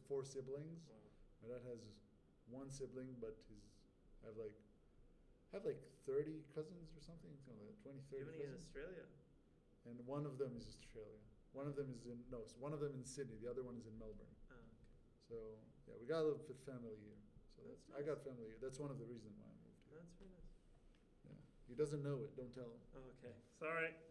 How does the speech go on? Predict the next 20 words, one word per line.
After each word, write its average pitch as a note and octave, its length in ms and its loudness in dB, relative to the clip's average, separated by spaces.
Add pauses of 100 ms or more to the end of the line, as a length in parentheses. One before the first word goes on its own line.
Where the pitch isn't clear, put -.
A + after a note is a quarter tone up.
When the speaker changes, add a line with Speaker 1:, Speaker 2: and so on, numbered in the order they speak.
Speaker 1:
Okay. B2+ 340 2 (140)
Uh, D3 560 6 (880)
<laughs> - 880 -8
okay, A#2 240 -2
that's B2 640 -2
another C3+ 320 8
interesting B2 400 0
one. C3 320 0 (320)
Live E3 320 10 (160)
as C#3 160 4
a C3 80 6
rich C#3 400 10
person D3+ 400 8 (320)
outside B2+ 340 2
of G#2+ 140 0
Israel, C3+ 400 -2 (640)
or A#2+ 160 -4
live C#3+ 160 2
as A#2+ 80 0
a A#2+ 80 0